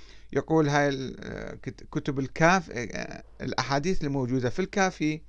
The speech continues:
تسعة آلاف وخمسمائة حديث ضعيف، وفقط ألفين حديث صحيح من ستة عشر ألف حديث، والبقية أربعة آلاف حديث حسن. فيعني أنه،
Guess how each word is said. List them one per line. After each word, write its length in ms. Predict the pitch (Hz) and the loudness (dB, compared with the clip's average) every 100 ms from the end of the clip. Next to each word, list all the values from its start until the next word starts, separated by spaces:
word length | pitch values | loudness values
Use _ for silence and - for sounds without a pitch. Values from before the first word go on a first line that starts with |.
| - - - - - - - - - | -18 -18 -20 -20 -20 -20 -20 -20 -8
تسعة 280 | 143 123 120 135 | -4 -2 0 0
آلاف 260 | 139 135 | 2 0
وخمسمائة 580 | 127 120 110 - 131 127 | -2 -4 -4 -4 0 4
حديث 580 | - 113 127 127 123 123 - - - - | 4 4 0 0 0 -4 -10 -12 -14 -6
ضعيف، 520 | 127 - 113 95 - - - - - - - - | -6 -4 -4 -4 -8 -14 -18 -18 -18 -20 -20 -6
وفقط 480 | 120 170 156 143 123 | -2 0 0 0 -2
ألفين 360 | 107 151 143 | -2 0 -2
حديث 420 | 120 123 135 131 | -2 -2 -2 -2
صحيح 640 | - - - 135 143 135 - - - - - | -4 -8 -4 -2 -2 -4 -10 -18 -20 -16 0
من 360 | 143 151 151 - - | 2 2 0 -8 -10
ستة 280 | 139 - 123 | -10 -4 -2
عشر 260 | 135 - | -2 0
ألف 180 | 117 104 | -2 -2
حديث، 420 | 104 95 95 87 - - | -2 0 0 -2 -8 -4
والبقية 640 | 131 131 - 147 147 139 - - - - | -2 -2 -2 2 2 0 -6 -16 -18 -4
أربعة 220 | 139 120 117 | -2 0 -2
آلاف 220 | 135 131 | 0 2
حديث 280 | - 123 127 | 2 0 2
حسن. 400 | - 113 - 73 - - - - - - - - - - | 2 2 2 0 -4 -12 -16 -16 -18 -20 -20 -20 -20 -8
فيعني 600 | 127 131 165 180 185 127 | -2 4 6 6 4 2
أنه، 500 | 139 139 117 117 117 | 0 0 0 -2 -4